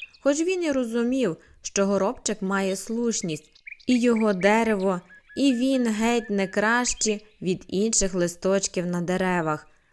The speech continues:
Але так хотілося вірити у свою винятковість. І листочок свого домігся,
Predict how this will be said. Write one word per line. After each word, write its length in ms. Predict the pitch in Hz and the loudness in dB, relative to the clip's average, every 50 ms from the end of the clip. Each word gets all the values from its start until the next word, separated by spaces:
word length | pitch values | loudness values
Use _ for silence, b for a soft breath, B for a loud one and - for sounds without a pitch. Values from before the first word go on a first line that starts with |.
| b b - | b b -4
Але 220 | 247 269 285 302 | -2 0 0 0
так 300 | 294 294 - 392 381 370 370 | 0 0 0 0 0 -2 -4
хотілося 840 | - - 240 220 220 - - 285 294 262 247 233 226 - 208 202 196 | -2 0 0 0 0 0 0 0 2 2 2 2 2 2 2 2 2
вірити 540 | 185 170 185 220 254 262 247 220 214 - 190 | 2 0 0 2 2 2 2 2 0 0 -2
у 180 | - - 185 185 | -2 -2 -6 -8
свою 460 | - - 190 185 202 196 214 233 220 | -8 -6 -2 -2 0 0 0 0 0
винятковість. 1120 | 202 208 202 196 190 185 185 - - - - 226 254 262 233 208 165 151 - - - - b b b b b b b b b b b b - - | 0 0 -2 -2 -2 -4 -6 -8 -8 -4 -2 0 0 0 0 -2 -4 -4 -6 -10 -18 -20 b b b b b b b b b b b b -4 0
І 100 | 202 214 | 2 4
листочок 760 | 202 190 175 175 - - - 262 285 285 277 - - 196 165 - - - _ - - | 4 2 2 0 -4 -4 0 2 2 2 2 0 -2 -2 -4 -6 -10 -18 _ -20 -16
свого 460 | - - - 196 190 208 202 190 208 196 | -14 -8 -4 0 2 2 4 2 2 0
домігся, 840 | 165 190 196 202 208 208 214 214 196 - - - - 165 151 147 | 0 0 0 2 2 2 2 2 2 0 -4 -6 -6 -6 -6 -6